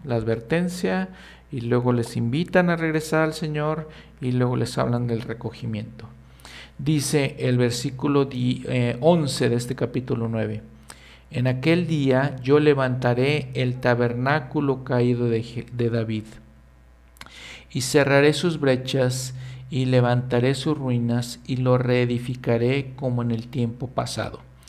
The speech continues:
Está hablando del templo. "Para que posean el remanente de Edom y de todas las naciones que son llamadas por mi nombre", dice Jehová, que hace esto.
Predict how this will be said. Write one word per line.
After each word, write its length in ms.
Está 200
hablando 360
del 180
templo. 520
"Para 240
que 140
posean 880
el 200
remanente 760
de 160
Edom 640
y 100
de 140
todas 440
las 160
naciones 760
que 120
son 320
llamadas 540
por 220
mi 160
nombre", 480
dice 320
Jehová, 500
que 100
hace 320
esto. 380